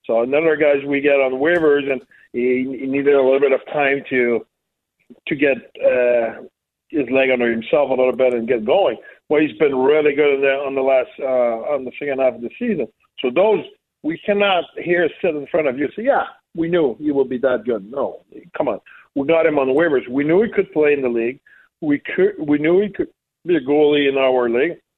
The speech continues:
but he's been better than that, than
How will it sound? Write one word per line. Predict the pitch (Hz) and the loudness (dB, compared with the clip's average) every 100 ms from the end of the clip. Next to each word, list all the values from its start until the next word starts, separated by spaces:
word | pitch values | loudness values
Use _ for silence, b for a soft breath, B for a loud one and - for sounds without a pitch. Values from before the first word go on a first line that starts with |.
| _ - | _ -2
but | 147 127 - | 0 0 -4
he's | 175 151 | -10 -8
been | 151 143 131 117 | -2 -2 -2 -2
better | 143 139 131 | 0 2 2
than | 120 117 | 0 0
that, | 131 131 110 - _ _ _ _ _ _ | 2 2 0 -6 _ _ _ _ _ _
than | 131 120 | -8 -8